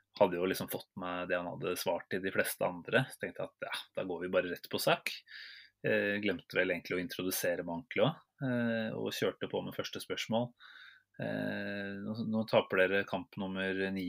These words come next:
eller noe sånt på rad, eller ni kamper på rad uten seier var det vel i hvert fall da. Vålerenga var inne i en skikkelig, eh, bølgedal, og gikk egentlig bare rett på sak. Eh,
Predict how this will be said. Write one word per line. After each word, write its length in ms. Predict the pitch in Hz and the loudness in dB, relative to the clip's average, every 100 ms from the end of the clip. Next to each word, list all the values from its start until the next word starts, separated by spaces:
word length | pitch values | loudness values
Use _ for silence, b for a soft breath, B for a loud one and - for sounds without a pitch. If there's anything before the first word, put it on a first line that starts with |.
| 87 | -2
eller 100 | 87 | -2
noe 80 | 87 | -2
sånt 200 | 98 - | -2 2
på 80 | 104 | 4
rad, 160 | 95 95 | 6 6
eller 240 | 90 87 - - - | 2 -2 -8 -8 -4
ni 140 | 98 95 | 0 0
kamper 280 | 101 82 | -2 -4
på 160 | 85 98 | 0 4
rad 200 | 92 90 | 4 4
uten 240 | 92 - | 0 -4
seier 320 | 90 - 85 92 | -2 0 0 2
var 140 | 90 | 2
det 80 | 90 | 0
vel 80 | 92 | -2
i 40 | |
hvert 100 | 87 | -4
fall 120 | - - | -4 -6
da. 60 | - - | -8 -10
Vålerenga 360 | 113 98 90 90 | -2 0 2 0
var 80 | 90 | -2
inne 100 | 87 | -2
i 40 | 90 | 2
en 40 | - | 2
skikkelig, 580 | - - - - - - - | 2 -4 -12 -6 -4 -4 -6
eh, 320 | - - 98 98 | -8 -10 -10 -10
bølgedal, 500 | 98 95 85 82 87 - B B B B B B _ - | -2 -2 -2 0 -2 -2 B B B B B B _ -2
og 100 | 98 | 0
gikk 240 | 90 - | 0 -2
egentlig 300 | 90 - 95 | -2 -2 0
bare 280 | 90 87 92 98 98 101 95 | 2 4 2 0 0 0 -2
rett 160 | 92 - | -4 -4
på 120 | - 95 | -4 2
sak. 400 | 107 - - 104 | 2 0 -4 -4
Eh, 400 | 104 104 92 | -4 -4 -6